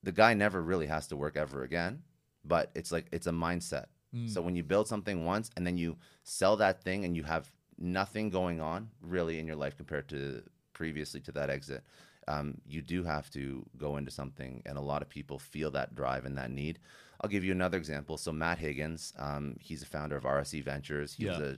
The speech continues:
Speaker 1: guest shark on Shark Tank. Uh, so obviously super successful guy,
Speaker 2: Mm-hmm.
Speaker 1: put in his time, built a massive private equity firm, investment firm. Um, he's, like, good friends with Gary Vee. He's, he just launched a book. He just wrote a book.
Speaker 2: Yeah.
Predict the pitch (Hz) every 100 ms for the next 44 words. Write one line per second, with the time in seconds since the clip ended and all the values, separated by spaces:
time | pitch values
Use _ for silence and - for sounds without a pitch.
0 | - 78 78 80 73 73 69 73 - 73
1 | 69 69 - - - - - 69 65 -
2 | - 67 73 71 71 62 - - 95 -
3 | - 71 76 92 90 85 82 110 104 90
4 | 107 90 80 69 92 92 90 85 73 -
5 | 82 67 71 82 92 90 - 76 71 80
6 | 82 80 - 78 73 76 73 78 - 78
7 | 78 - - - - 69 67 67 - -
8 | - 80 - 78 69 76 76 67 69 76
9 | 71 - - - _ _ - 113 90 -
10 | _ - 92 110 - 90 87 - 67 -
11 | - 82 85 73 67 - - _ - 87